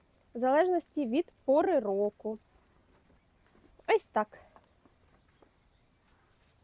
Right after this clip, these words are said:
Далі є в'язаний варіант. Ось такий. Класна в'язочка, він м'якесенький.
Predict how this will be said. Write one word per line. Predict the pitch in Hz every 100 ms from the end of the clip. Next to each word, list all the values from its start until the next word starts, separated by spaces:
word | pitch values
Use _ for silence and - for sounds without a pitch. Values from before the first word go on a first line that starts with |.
| _ _ _ _ _ _ - - 262
Далі | - 233 233 226
є | 220 311
в'язаний | 320 247 220 220 233 277 302
варіант. | 302 311 330 349 - - _ _ _ _
Ось | 269 349 392 -
такий. | 269 254 - _ 220 220 262 320 - _ _ _ _ _ _ - - - -
Класна | 285 285 - 262
в'язочка, | 214 247 349 453 359 - 262
він | 262 240
м'якесенький. | 226 - 302 392 440 381 349 - 311